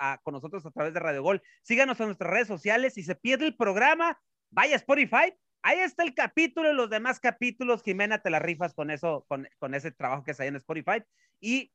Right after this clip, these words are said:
compañeros, también que nos sigan en La Hora del Taco Oficial, Instagram, Facebook. Facebook, nos vemos mañana sábado, Facebook Live, La Hora del Taco Sabatina, hacer el análisis de la jornada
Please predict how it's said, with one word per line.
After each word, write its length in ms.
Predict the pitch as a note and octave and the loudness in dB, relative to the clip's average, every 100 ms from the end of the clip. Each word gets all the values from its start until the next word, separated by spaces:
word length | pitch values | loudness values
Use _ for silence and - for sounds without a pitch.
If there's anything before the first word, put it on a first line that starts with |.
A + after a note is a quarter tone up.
| _ | _
compañeros, 640 | G3+ F3+ F3+ A#3 C#4 B3+ _ _ - | 0 2 4 6 4 2 _ _ 0
también 360 | F3 F3 A#3 | 2 4 2
que 100 | A#3 | 0
nos 120 | G3+ | -4
sigan 240 | G3 G#3+ G#3 | -2 0 2
en 60 | |
La 100 | F3 | 2
Hora 120 | F#3 G#3 | 4 2
del 120 | D#3 | 2
Taco 220 | F#3 F#3+ | -4 -4
Oficial, 400 | E3 D#3 G3 G3+ | -10 -2 0 0
Instagram, 680 | F#3 G3+ - F#3+ F#3 F3+ E3 | -2 -6 0 2 4 0 0
Facebook. 500 | F3+ G3 D#3+ G#3+ A#3+ - | 2 2 0 -6 -6 0
Facebook, 340 | A3+ B3+ B3+ | 0 2 -2
nos 160 | G3+ E3+ | -2 4
vemos 420 | G#3+ B3+ B3+ B3 _ _ _ _ | 4 4 2 0 _ _ _ _
mañana 500 | D#3+ F#3+ G3 G#3+ G#3+ | -2 2 4 2 2
sábado, 680 | G#3 G#3+ A3 A3 A3 A3 G#3 G3+ | -2 2 4 4 2 0 -2 0
Facebook 460 | G3 G3+ E3 G3 | -2 -2 -6 -4
Live, 320 | F#3+ G#3+ A3 G#3 | 2 4 4 0
La 240 | E3+ E3+ F#3+ | 0 2 4
Hora 160 | G#3+ | 2
del 160 | F#3+ D#3 | 0 -2
Taco 260 | F#3+ G#3 | -4 -4
Sabatina, 540 | F3 F3 E3 A#3 A#3 A3+ | 0 0 2 0 2 2
hacer 360 | E3 E3 F#3+ | 2 0 2
el 140 | G3+ G3 | 0 0
análisis 360 | F#3 G#3 G3+ | -2 -4 -4
de 60 | F3 | -2
la 120 | D#3+ | -2
jornada 520 | - D#3 F#3+ G#3 G#3 | -2 0 2 4 2